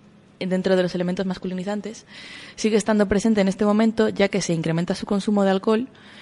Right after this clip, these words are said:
y su aspecto físico va perdiendo elementos de feminidad.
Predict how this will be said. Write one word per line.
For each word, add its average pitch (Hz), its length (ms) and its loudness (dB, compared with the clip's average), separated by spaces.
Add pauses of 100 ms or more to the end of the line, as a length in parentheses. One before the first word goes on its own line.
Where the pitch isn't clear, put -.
(200)
y 208 380 4
su 185 160 0
aspecto 190 400 2
físico 208 460 0
va 180 120 6
perdiendo 185 500 4
elementos 160 440 2
de 156 80 -6
feminidad. 160 460 -6